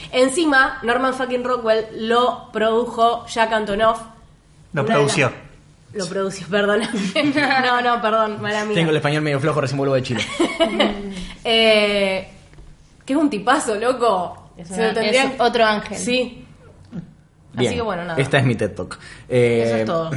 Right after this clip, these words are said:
Speaker 3: <clears throat> la, el reconocimiento que no le dieron a Lana del Rey se lo estamos dando nosotros. Pasamos a <clears throat>
Speaker 2: Record
Speaker 3: mejor
Speaker 2: of the Year.
Speaker 3: Record of the Year.
Speaker 2: ¿Qué, qué, qué, eh, señor,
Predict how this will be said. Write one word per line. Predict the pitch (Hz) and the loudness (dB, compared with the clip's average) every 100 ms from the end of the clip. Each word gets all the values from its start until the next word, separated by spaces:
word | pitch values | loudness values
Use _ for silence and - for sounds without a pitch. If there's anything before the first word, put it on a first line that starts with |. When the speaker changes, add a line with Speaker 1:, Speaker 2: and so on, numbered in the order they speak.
| 131 | -2
Speaker 3:
<clears throat> | 127 | 0
la, | 135 139 | 0 0
el | 139 | 0
reconocimiento | 143 143 143 165 196 180 | -2 -2 -2 0 2 0
que | 147 | 0
no | 160 | 0
le | 160 | 0
dieron | 160 147 | 0 0
a | 139 | 0
Lana | 151 151 | 0 0
del | 143 135 | -2 0
Rey | 170 170 | 0 0
se | 135 | -2
lo | |
estamos | 127 139 143 | -2 0 0
dando | 143 143 - | 0 -2 -4
nosotros. | 117 107 87 - 90 - - - - - _ _ _ _ _ _ - | -8 -8 -10 -12 -14 -16 -20 -20 -20 -20 _ _ _ _ _ _ -2
Pasamos | 147 196 190 | 2 4 4
a | 226 - - | 0 -2 -6
<clears throat> | 156 | -2
Speaker 2:
Record | 151 143 | 0 2
Speaker 3:
mejor | 139 190 180 | 2 4 4
Speaker 2:
of | 131 131 | 2 -2
the | 127 | -4
Year. | 123 147 | -4 0
Speaker 3:
Record | 226 - 120 - | 2 2 -2 -2
of | 127 123 | -4 0
the | 147 | 2
Year. | 151 156 | 4 4
Speaker 2:
¿Qué, | 196 | 2
qué, | 285 277 | -4 -4
qué, | 247 | -2
eh, | 208 226 233 233 214 | -2 -2 -4 -6 -2
señor, | 254 254 226 | 2 4 2